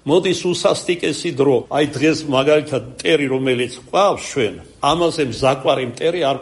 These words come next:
ყოლია. ჩვენ შახაბაზების ვნახეთ, მონღოლების, თურქების, არაბების, ერთმორწმუნე ბერძნები, მანამდis, როსებიც, მაგრამ მტერი, რომელიც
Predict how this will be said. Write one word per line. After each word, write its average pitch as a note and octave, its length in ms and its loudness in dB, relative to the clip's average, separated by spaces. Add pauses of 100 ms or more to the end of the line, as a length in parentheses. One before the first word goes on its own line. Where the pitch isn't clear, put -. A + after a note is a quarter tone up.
ყოლია. A2+ 400 -4 (960)
ჩვენ D#3 160 0
შახაბაზების D3+ 960 0
ვნახეთ, C3+ 440 -2 (120)
მონღოლების, D3+ 800 4
თურქების, C#3+ 640 0
არაბების, C#3 640 2 (180)
ერთმორწმუნე D3 640 0
ბერძნები, C#3+ 480 2
მანამდis, C#3 560 0 (240)
როსებიც, D3 640 2 (400)
მაგრამ D3 380 4 (180)
მტერი, F3+ 320 0
რომელიც D3 400 2